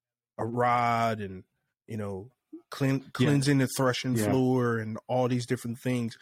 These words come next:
Speaker 1: These
Speaker 2: I've come
Speaker 1: are, you know, different types of
Speaker 2: Yeah, I've come to,
Speaker 1: things.
Speaker 2: what did he say? "I've, I've not come to bring peace, but a sword."
Speaker 1: But a sword. You know, you can kinda see where
Speaker 2: Yeah.
Speaker 1: they're getting
Speaker 2: <laughs>
Speaker 1: it from,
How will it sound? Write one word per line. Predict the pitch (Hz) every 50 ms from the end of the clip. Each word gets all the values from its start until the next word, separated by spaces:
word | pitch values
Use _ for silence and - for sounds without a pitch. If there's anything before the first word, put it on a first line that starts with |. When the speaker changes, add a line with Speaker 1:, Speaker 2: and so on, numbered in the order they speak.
| - - _ -
Speaker 1:
These | 135 147 160 135 131
Speaker 2:
I've | -
come | 131 135
Speaker 1:
are, | 135 131 127 107 120 117 113 - - _ _ _ _ _ _ -
you | - 175 160
know, | 127 117 110 104 - _ _ _ _ _ _ _ _ _ _ _ _ _ _ -
different | - 160 151 - 143 135 127 117
types | - - 131 123 101 - -
of | 117 113 113 _ _ _ _ _ _ -
Speaker 2:
Yeah, | - 110 107 107 101 101
I've | 113 120 117 -
come | - - 131 113 110 110 110
to, | 113 107 107
Speaker 1:
things. | 101 101 - - - _ _ -
Speaker 2:
what | 107 113
did | 113 110
he | 117 113
say? | 113 - 120 113 110 107
"I've, | 107 104 104 -
I've | 110 107 101
not | 107 107 104 107 -
come | - 117 110 104
to | 107
bring | 101 107 107 107 104 104
peace, | - - 113 107 107 104 -
but | - 107 104
a | 107
sword." | - - 110 110 110 110 110 110 110 131
Speaker 1:
But | 131 127 117
a |
sword. | 107 - - 151 151 139 135 135 131 127 135 - _ _ _ _ _ _
You | - 135
know, | 131 123
you | 123 127 151 170
can | - 156 135
kinda | 127 - - - 196 233 226 208
see | 180 - - 208 202
where | 190 165 156
Speaker 2:
Yeah. | 151 147 143 131
Speaker 1:
they're | 120 117
getting | 123 147 180 202 202 208
Speaker 2:
<laughs> | 208
Speaker 1:
it | 208
from, | - - 196 208 226 226 226